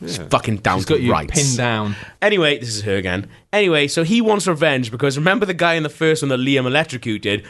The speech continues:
Speaker 1: Well, that was the king of Albania's son. And I looked at her as she said that,
Speaker 2: Oh,
Speaker 1: and I was
Speaker 2: she's
Speaker 1: just like,
Speaker 2: winding you up now.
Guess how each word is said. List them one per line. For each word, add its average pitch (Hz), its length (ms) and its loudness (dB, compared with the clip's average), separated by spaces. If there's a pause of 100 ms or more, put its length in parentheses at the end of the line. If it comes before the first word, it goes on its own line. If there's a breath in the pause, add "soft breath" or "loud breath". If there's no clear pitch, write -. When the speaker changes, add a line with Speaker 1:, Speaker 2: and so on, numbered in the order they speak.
(120 loud breath)
Speaker 1:
Well, 131 140 2
that 165 160 2
was 160 100 -4
the 156 80 -4
king 156 260 0
of 143 120 0
Albania's 127 640 0
son. 90 380 -4 (240 loud breath)
And 123 100 0
I 131 40 4
looked 170 340 2
at 139 80 2
her 113 240 2 (260 loud breath)
as 190 240 0
she 170 140 -8
said 156 320 0
that, 110 260 -2
Speaker 2:
Oh, 107 280 2
Speaker 1:
and 113 100 0
I 156 80 4
was 160 80 0
Speaker 2:
she's 165 80 -4
Speaker 1:
just 110 80 -4
like, - 120 4
Speaker 2:
winding 113 220 0
you 113 120 4
up 120 120 0
now. 101 320 0